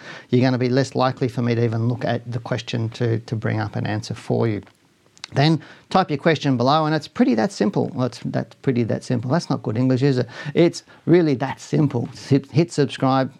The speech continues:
put your comments down or ask your questions, and then it gets answered. That's pretty simple, and that's what I was trying to say. Now, last week,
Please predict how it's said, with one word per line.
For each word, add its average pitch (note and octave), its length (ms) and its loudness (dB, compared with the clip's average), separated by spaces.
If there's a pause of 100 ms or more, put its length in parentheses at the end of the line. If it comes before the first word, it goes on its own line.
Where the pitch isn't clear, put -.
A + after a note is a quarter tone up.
put - 140 0
your - 80 0
comments B2 420 -2
down B2 280 0
or A#2+ 100 0
ask A2+ 160 -4
your A#2 80 -6
questions, B2+ 500 -4 (380)
and A#2+ 220 0
then B2 80 -2
it A#2+ 80 -4
gets B2 200 -2 (100)
answered. A#2 340 -4
That's A2+ 160 -4
pretty G#2+ 260 -4
simple, A2+ 460 -6
and G#2+ 140 -4
that's A#2 180 -8
what A2+ 80 -4
I - 20 -4
was G#2+ 80 -8
trying A2+ 240 -4
to G#2 80 -8
say. A2+ 240 -2
Now, A2+ 160 -2
last B2+ 320 -2
week, B2 160 -2